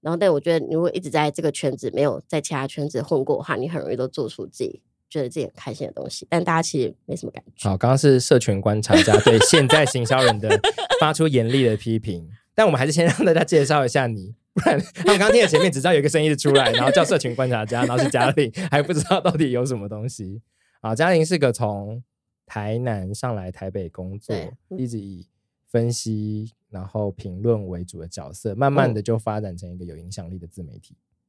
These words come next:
Speaker 1: 有影响力吗？ <laughs>
Speaker 2: 有四万多人追踪。
Speaker 1: 对，四万。
Speaker 2: 呃，你要不要介绍一下你来台北之后的生活？为什么没有走进公司当一个行销专员这样子？
Speaker 1: 还是有欸。
Speaker 2: 哦。
Speaker 1: 就因为我，我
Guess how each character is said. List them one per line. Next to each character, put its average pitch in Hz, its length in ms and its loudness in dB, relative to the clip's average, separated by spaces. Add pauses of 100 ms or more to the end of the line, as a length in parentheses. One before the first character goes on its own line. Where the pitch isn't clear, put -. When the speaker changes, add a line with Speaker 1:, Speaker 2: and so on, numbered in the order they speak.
(160)
Speaker 1:
有 170 160 0
影 165 180 -4
响 151 200 -4
力 156 80 0
吗？ 175 120 -6 (500)
<laughs> 480 480 0
Speaker 2:
有 120 220 2
四 - 180 0
万 156 120 8
多 135 80 8
人 117 100 4
追 107 120 4
踪。 101 100 2
Speaker 1:
对， 98 160 -4
四 107 100 -6
万。 - 180 -8 (120)
Speaker 2:
呃， 123 80 -6
你 120 100 -2
要 139 80 4
不 - 20 6
要 180 40 6
介 180 120 4
绍 175 100 6
一 160 40 6
下 160 60 6
你 131 120 4
来 107 240 0
台 110 220 0
北 110 140 4
之 113 140 -4
后 110 120 2
的 98 80 -2
生 101 280 -6
活？ 78 260 -12
为 127 140 2
什 107 120 -2
么 90 280 -10
没 107 120 -8
有 101 160 -6
走 92 220 -8
进 95 340 -10 (720)
公 113 220 2
司 110 200 -4
当 107 220 -4
一 104 60 -4
个 95 260 -6 (340)
行 101 240 -8
销 101 380 -2
专 101 240 -4
员 95 240 -6
这 95 80 -10
样 82 160 -12
子？ - 80 -20 (260)
Speaker 1:
还 - 200 -4
是 170 320 -2
有 - 200 -6 (120)
欸。 - 100 -6 (380)
Speaker 2:
哦。 113 200 0 (140)
Speaker 1:
就 269 100 0
因 285 60 4
为 285 60 4
我， 170 140 4 (180)
我 156 180 0